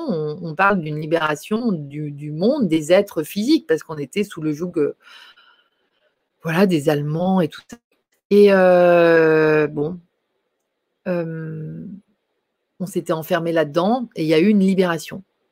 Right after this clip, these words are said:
qui s'est fait au prix de nombreuses, nombreuses, nombreuses, euh, incarnations qui sont, qui sont mortes dans ce débarquement. Là, c'était dingue. Et, euh, et donc, euh, ben voilà, je vous ai déjà raconté la petite histoire de Barbara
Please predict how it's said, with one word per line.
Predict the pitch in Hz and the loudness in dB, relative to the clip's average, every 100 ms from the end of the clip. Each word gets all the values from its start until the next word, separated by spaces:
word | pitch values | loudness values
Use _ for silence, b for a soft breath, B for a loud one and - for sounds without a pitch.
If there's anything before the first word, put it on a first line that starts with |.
| _ | _
qui | 151 | -12
s'est | 160 151 | -8 -6
fait | - 190 214 - _ _ 185 | 2 4 4 0 _ _ -2
au | 170 | -2
prix | - 202 208 208 - | -2 0 0 -2 -10
de | 151 160 160 156 - - | -8 -4 -2 -4 -8 -8
nombreuses, | 170 190 175 185 170 | -2 -2 0 0 -2
nombreuses, | 170 165 175 165 | -6 -6 -6 -6
nombreuses, | 151 147 170 156 | -6 -2 -2 -2
euh, | 147 143 147 - 175 _ _ - | -4 -4 -6 -10 -16 _ _ -10
incarnations | 160 151 151 143 - 226 320 _ | -8 -4 -2 -4 -2 -4 -4 _
qui | - | -18
sont, | - 147 151 | -10 -10 -10
qui | - | -12
sont | - 156 | -8 -2
mortes | 190 247 - - _ B B B | -2 -2 -8 -20 _ B B B
dans | 160 | -10
ce | 147 | -6
débarquement. | 160 147 - 156 214 | -4 -4 -4 -4 -2
Là, | 254 135 | -2 -4
c'était | - 151 | -8 -4
dingue. | 165 240 208 - B B B B B B - | 0 0 -2 -10 B B B B B B 6
Et, | 226 226 202 | 8 8 8
euh, | 190 180 175 170 165 208 _ _ _ _ _ _ _ _ - | 4 0 -2 -8 -10 -14 _ _ _ _ _ _ _ _ -4
et | 185 | 0
donc, | 214 302 - | 2 2 2
euh, | 180 170 | 4 2
ben | 160 165 | 0 -4
voilà, | 156 156 208 | 0 2 2
je | 185 | -2
vous | 151 | -8
ai | 147 | -8
déjà | 165 165 | -6 -6
raconté | 156 165 180 | -6 -6 -2
la | 160 | -2
petite | 151 151 | -4 -12
histoire | 160 - 175 175 | -18 -6 -4 -4
de | 160 | -4
Barbara | 151 165 160 160 170 165 | -4 -4 -4 -4 -4 -4